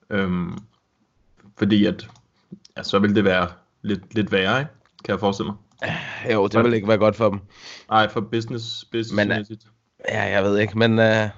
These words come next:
Speaker 2: <laughs> jeg synes, at det, det er fandme svært at sige,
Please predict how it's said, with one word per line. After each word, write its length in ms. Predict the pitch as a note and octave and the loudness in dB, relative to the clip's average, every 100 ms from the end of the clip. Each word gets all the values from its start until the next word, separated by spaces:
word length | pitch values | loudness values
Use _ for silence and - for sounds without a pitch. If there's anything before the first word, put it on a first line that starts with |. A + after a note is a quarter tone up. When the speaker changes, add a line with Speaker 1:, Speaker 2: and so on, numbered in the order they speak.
| - - - _ _ - - - _ - - | -18 -20 -20 _ _ -20 -20 -20 _ -20 -14
Speaker 2:
<laughs> 200 | G#2+ - | -10 -4
jeg 160 | D3 A#2+ A2 | 0 0 -2
synes, 300 | A#2 A2 - | -6 -6 -8
at 140 | G2 | -8
det, 460 | G2+ F#2+ F#2+ F#2 F2+ _ _ _ _ | -6 -4 -2 -2 -4 _ _ _ _
det 60 | G2+ | -4
er 40 | |
fandme 320 | G#2 A2+ G#2 G2+ | 0 0 0 -2
svært 320 | A2+ G#2 G2+ | 0 0 -2
at 60 | |
sige, 400 | G2 G#2+ G#2 G2+ | -4 -2 -2 -2